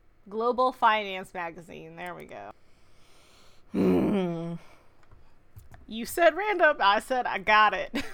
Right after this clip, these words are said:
Speaker 1: <laughs>
Speaker 2: I mean, I can pick a random podunk town in Germany and see if you can guess it, but you're not gonna get it within twenty.
Speaker 1: Oh, I don't know what to pick, though. See, this is why I went to Google.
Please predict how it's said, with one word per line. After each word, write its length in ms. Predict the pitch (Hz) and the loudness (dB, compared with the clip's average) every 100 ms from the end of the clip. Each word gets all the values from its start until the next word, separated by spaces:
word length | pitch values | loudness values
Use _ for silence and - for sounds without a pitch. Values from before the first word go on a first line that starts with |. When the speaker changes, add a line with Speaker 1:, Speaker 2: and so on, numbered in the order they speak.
| - - - - - - - | -16 -20 -20 -20 -20 -20 -20
Speaker 1:
<laughs> 1000 | - - - - - - - - - - | -20 -20 -20 -20 -20 -20 -20 -20 -6 0
Speaker 2:
I 60 | 208 | 2
mean, 160 | 208 | 4
I 160 | 190 262 | 4 4
can 140 | 294 | 2
pick 220 | - 302 | -2 0
a 80 | 220 | 2
random 400 | 180 185 190 185 | 4 4 4 2
podunk 480 | - 175 175 170 170 | 2 2 2 -2 -4
town 320 | - 180 165 | 2 2 2
in 80 | 156 | -4
Germany 420 | 160 156 208 156 | -4 -2 -2 -4
and 100 | 165 | -6
see 180 | - 165 | -4 -4
if 120 | 160 | -4
you 80 | 165 | -6
can 140 | 165 | -4
guess 300 | 165 180 - | 0 0 0
it, 140 | 156 143 | -4 -4
but 120 | - | -4
you're 100 | 185 | 0
not 200 | 185 175 | 2 2
gonna 140 | 180 156 | 0 -2
get 200 | 170 214 | 2 2
it 120 | 170 | 2
within 240 | 151 165 | -2 -8
twenty. 440 | 202 165 151 208 - - - - - - - - - - - - | -2 -2 -2 -8 -10 -18 -20 -20 -18 -18 -20 -20 -20 -20 -20 -20
Speaker 1:
Oh, 340 | 392 302 285 262 | -14 -12 -10 -10
I 140 | 269 | -10
don't 180 | 294 233 | -10 -8
know 100 | 220 | -8
what 120 | 220 | -10
to 60 | 214 | -14
pick, 380 | - 214 208 - | -10 -8 -8 -10
though. 340 | 196 202 208 - - - - | -12 -12 -12 -16 -20 -20 -10
See, 240 | 339 381 330 | -4 -2 -2
this 120 | 359 | -4
is 120 | 392 | 2
why 120 | 392 381 | 4 4
I 40 | |
went 140 | 330 | 2
to 60 | 302 | -6
Google. 560 | 202 226 185 175 185 | -4 -4 -2 -4 -4